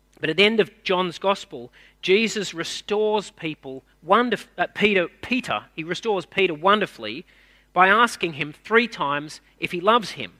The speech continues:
And after Peter answers each time, "Lord, you know that I love you," Jesus says, "Feed my sheep." After the last time he says this, though, Jesus goes on in these words. Have a look at them.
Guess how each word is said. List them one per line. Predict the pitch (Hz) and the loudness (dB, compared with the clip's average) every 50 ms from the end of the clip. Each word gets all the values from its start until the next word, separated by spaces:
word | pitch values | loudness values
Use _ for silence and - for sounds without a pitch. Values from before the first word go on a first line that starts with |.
| _ _ _ _ _ _ _ _ _ _ _ _ _ _ _ - | _ _ _ _ _ _ _ _ _ _ _ _ _ _ _ -2
And | 165 180 | 2 4
after | 202 220 226 - - 226 | 4 4 4 2 -2 -4
Peter | - - - 233 240 254 240 240 202 - | -4 -2 -2 0 0 2 2 2 2 2
answers | 185 202 220 220 - - 160 143 - - - | 0 0 0 -2 -6 -12 -14 -14 -10 -4 -4
each | 185 202 190 - - - | -4 -4 -4 -8 -8 -6
time, | - 208 202 175 156 147 147 | -4 -2 0 0 0 -2 -2
"Lord, | 165 185 190 185 165 | -2 0 0 0 0
you | 175 175 | -2 -4
know | 175 185 190 202 190 | -2 -2 -2 -2 -2
that | 185 175 | 0 0
I | 160 151 | 0 0
love | 147 151 175 190 185 151 | 2 2 2 2 2 0
you," | 123 123 127 139 - - - _ - | -6 -12 -12 -12 -14 -18 -20 _ -4
Jesus | - 175 208 226 214 - 208 - | 0 2 2 2 0 -6 -10 -10
says, | - - 131 120 120 131 151 - - _ _ _ _ _ _ _ _ | -8 -8 -8 -6 -6 -8 -10 -12 -16 _ _ _ _ _ _ _ _
"Feed | _ _ _ - 185 175 180 165 151 143 | _ _ _ -2 0 0 0 -2 -6 -6
my | 143 143 143 - | -6 -4 -4 -4
sheep." | - - - - 98 92 _ - - _ _ _ _ _ _ _ _ _ _ _ _ _ _ _ _ _ _ _ _ _ _ _ _ _ _ _ _ _ _ _ _ _ _ _ _ _ _ _ _ _ _ _ _ _ _ _ - _ _ _ _ _ - - _ - - _ _ - | -4 -4 -6 -8 -10 -14 _ -20 -20 _ _ _ _ _ _ _ _ _ _ _ _ _ _ _ _ _ _ _ _ _ _ _ _ _ _ _ _ _ _ _ _ _ _ _ _ _ _ _ _ _ _ _ _ _ _ _ -20 _ _ _ _ _ -20 -20 _ -20 -20 _ _ 4
After | 214 254 311 - 415 | 4 4 4 2 -2
the | 370 381 | -2 0
last | 339 302 269 277 277 - - | 2 4 4 2 2 0 -2
time | 277 262 | -2 -2
he | 247 208 | -2 -4
says | - - 196 175 165 156 - - | -2 0 0 0 -2 -4 -8 -12
this, | 151 135 127 - - - | -12 -12 -10 -12 -12 -10
though, | - 117 95 101 127 160 | -8 -6 -6 -6 -6 -8
Jesus | 175 - - 240 269 285 - 302 277 - | -4 -2 0 0 0 -2 -4 -8 -12 -8
goes | - - 214 220 220 208 190 | -2 0 2 2 2 0 -2
on | 151 147 143 | -4 -4 -6
in | 147 156 | -6 -2
these | 165 185 190 190 180 - | 2 2 2 2 0 -6
words. | - 117 95 90 90 - | -14 -14 -16 -14 -8 -4
Have | 202 220 254 | -4 -2 -2
a | 262 | -4
look | 214 - - | -8 -8 -8
at | - _ | -12 _
them. | _ - | _ -20